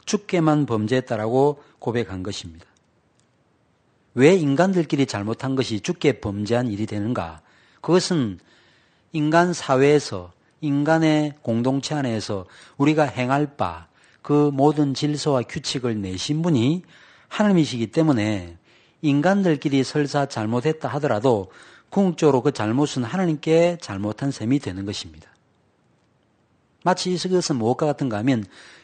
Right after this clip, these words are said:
형제들끼리 다툰 다음에 부모님에게 죄송하다 그러지요? 사실은 형제끼리 다퉜잖아요. 그런데 형제끼리 다툰 그 일이 부모의 심기를 불편하게 만든 일이 되지 않습니까? 이런 것과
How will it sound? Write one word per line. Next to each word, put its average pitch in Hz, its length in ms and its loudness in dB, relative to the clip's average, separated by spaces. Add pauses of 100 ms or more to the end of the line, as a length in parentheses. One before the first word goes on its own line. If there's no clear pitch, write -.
형제들끼리 156 640 2
다툰 143 340 -4
다음에 139 360 2
부모님에게 147 800 0
죄송하다 139 520 -2
그러지요? 113 380 -6 (760)
사실은 196 420 0
형제끼리 202 460 2
다퉜잖아요. 90 600 -8 (440)
그런데 190 240 0
형제끼리 180 440 0
다툰 131 340 -4
그 170 100 2
일이 160 340 2 (420)
부모의 190 440 2
심기를 175 1000 4
불편하게 196 540 2
만든 107 340 0
일이 117 180 -2
되지 139 260 -4
않습니까? 95 560 -10 (1400)
이런 220 240 6
것과 139 480 4